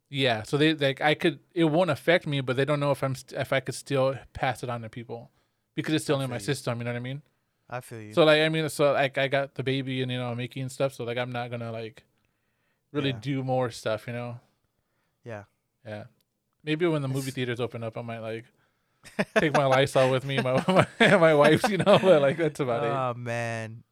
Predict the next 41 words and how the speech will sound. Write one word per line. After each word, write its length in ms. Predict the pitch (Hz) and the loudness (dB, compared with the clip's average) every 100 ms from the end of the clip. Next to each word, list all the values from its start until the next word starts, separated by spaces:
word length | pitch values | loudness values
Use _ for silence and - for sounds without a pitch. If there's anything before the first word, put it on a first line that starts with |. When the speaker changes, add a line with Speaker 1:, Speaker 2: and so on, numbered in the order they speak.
| 123 | -12
Speaker 2:
I 60 | |
don't 80 | 135 | -8
know 120 | 135 | -4
how 140 | 123 120 | -4 -4
that's 180 | 117 - | -6 -10
gonna 200 | 110 107 | -12 -8
go 240 | 113 113 | -8 -8
the 80 | 107 | -10
first 240 | 117 113 | -14 -12
time 140 | 117 113 | -12 -12
I 40 | |
see 140 | - | -14
a 40 | 110 | -14
movie 160 | 113 | -14
theater. 200 | 110 110 | -14 -12
I 40 | 110 | -12
think 160 | 123 | -10
I 40 | 117 | -10
might 160 | 110 | -10
be 80 | 110 | -12
crying 400 | - 117 110 110 | -14 -8 -8 -8
for 120 | 110 110 | -14 -16
the 60 | |
first 240 | - 113 - | -14 -8 -8
thirty 220 | 113 107 | -8 -14
Speaker 1:
<laughs> 40 | |
Speaker 2:
minutes. 300 | 98 107 110 | -18 -20 -18
Speaker 1:
It's 80 | - | -10
gonna 80 | 165 | -6
Speaker 2:
Just 60 | 185 | -2
Speaker 1:
be 40 | |
weird, 300 | 135 139 175 | -2 -2 -2
Speaker 2:
the 40 | 123 | -4
fact 80 | |
Speaker 1:
man. 120 | 135 165 | -6 -8
Speaker 2:
that 100 | 113 | -12
I'm 100 | 104 | -12
in 140 | 113 113 | -14 -12
a 40 | |
movie 220 | 117 113 | -12 -14
theater, 380 | 110 107 107 117 | -16 -16 -16 -16